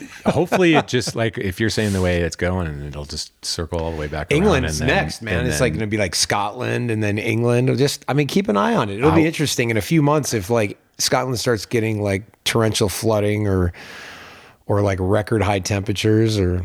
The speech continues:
Speaker 1: Hopefully it hits Japan by the time I wanna go there next winter. And
Speaker 2: Oh,
Speaker 1: it just
Speaker 2: it's gonna
Speaker 1: starts,
Speaker 2: have to make a full lap, yeah,
Speaker 1: start
Speaker 2: around the
Speaker 1: nuking,
Speaker 2: earth. Yeah.
Speaker 1: nuking in Japan.
Speaker 2: <laughs>
Speaker 1: Cool. Well, let's jump into s-, s-,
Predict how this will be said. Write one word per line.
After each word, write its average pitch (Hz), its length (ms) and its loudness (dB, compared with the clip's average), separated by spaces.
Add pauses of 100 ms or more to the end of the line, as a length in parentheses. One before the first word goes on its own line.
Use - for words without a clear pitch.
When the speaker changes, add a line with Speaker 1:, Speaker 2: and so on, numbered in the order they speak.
(120)
Speaker 1:
Hopefully 127 380 -2
it 90 80 -2
hits 87 200 -6
Japan 80 480 -4
by 69 120 -8
the 67 80 -12
time 73 260 -10
I 71 80 -10
wanna 69 200 -10
go 71 140 -8
there 69 140 -10
next 65 260 -14
winter. 67 280 -10
And 65 80 -8
Speaker 2:
Oh, 127 80 2
Speaker 1:
it 131 100 0
just 135 140 0
Speaker 2:
it's - 100 -4
gonna 139 140 0
Speaker 1:
starts, 123 140 0
Speaker 2:
have 143 120 0
to 135 80 0
make 131 160 0
a 107 80 0
full 127 300 0
lap, 110 340 0
yeah, 113 80 -4
Speaker 1:
start 87 240 0
Speaker 2:
around 107 300 0
the 101 80 0
Speaker 1:
nuking, 104 180 4
Speaker 2:
earth. 92 240 -2
Yeah. 104 300 2
Speaker 1:
nuking 87 140 -2
in 85 140 -4
Japan. 85 580 -4
Speaker 2:
<laughs> - 580 -4 (880)
Speaker 1:
Cool. 165 240 2
Well, 107 80 2
let's 110 200 0
jump 135 220 0
into 147 180 2
s-, - 140 -4
s-, 98 220 -6